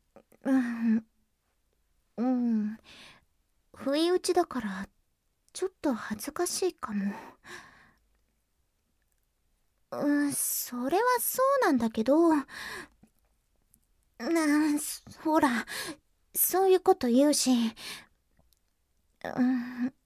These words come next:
えっと。うん。これで、うん、いいの？うん。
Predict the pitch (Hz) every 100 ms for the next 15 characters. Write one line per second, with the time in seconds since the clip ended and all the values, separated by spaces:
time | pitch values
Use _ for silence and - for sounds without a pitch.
0 | _ _ _ _ _ _ _ - - -
1 | 254 - - 262 262 247 - - _ -
2 | - - - - - - _ _ _ _
3 | _ _ - - _ _ _ - 294 294
4 | 294 - - - - - _ - - 381
5 | 359 - _ _ _ _ _ _ _ _
6 | _ - 277 269 247 240 240 247 - _
7 | _ _ _ - - 240 302 330 339 339
8 | 349 _ _ _ _ _ _ _ _ _
9 | _ _ - 175 262 - - - 311 330
10 | 294 214 214 320 - - - - - -
11 | - _ _ _ _ _ _ _ _ _
12 | _ _ _ _ _ _ _ - - 285